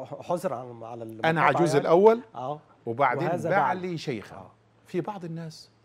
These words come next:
Speaker 1: بنضحك على كلمة بعلي حاليا دلوقتي، <laughs> وربما بتتخذ بشيء من مثلا من ال-، الاستخفاف أو الهزار.
Speaker 2: ودي لا مؤاخذة
Speaker 1: آه.
Speaker 2: عدم فهم
Speaker 1: حابين
Speaker 2: لدق-،
Speaker 1: برضه نوضح ال-،
Speaker 2: عدم،
Speaker 1: المقصد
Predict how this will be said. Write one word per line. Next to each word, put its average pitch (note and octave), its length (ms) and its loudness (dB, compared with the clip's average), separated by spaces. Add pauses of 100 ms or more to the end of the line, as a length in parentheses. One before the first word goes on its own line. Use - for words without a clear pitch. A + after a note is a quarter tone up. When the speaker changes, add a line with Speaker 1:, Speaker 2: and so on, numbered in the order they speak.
Speaker 1:
بنضحك D3+ 520 -6
على A#2 160 -4
كلمة C#3+ 260 -10 (100)
بعلي D3 260 -2
حاليا C3 320 -8
دلوقتي، B2+ 500 -8
<laughs> A#2 40 -10
وربما C3 440 -4
بتتخذ D#3+ 460 -10 (120)
بشيء C#3+ 300 -8
من D3 240 -8
مثلا D3+ 280 -10
من C3 200 -10
ال-، B2+ 180 -10
الاستخفاف A#2+ 1160 -8
أو C3+ 80 -6
الهزار. B2 840 -6 (140)
Speaker 2:
ودي C3 300 -6
لا G3+ 100 -6
مؤاخذة D#3 320 -6
Speaker 1:
آه. D3+ 40 -2
Speaker 2:
عدم D#3 220 -4
فهم F3 220 -4
Speaker 1:
حابين D3 180 -4
Speaker 2:
لدق-، F#3+ 100 0
Speaker 1:
برضه F#3 200 -2
نوضح F3 400 0
ال-، C3+ 120 -10
Speaker 2:
عدم، E3 420 0
Speaker 1:
المقصد D#3+ 180 -2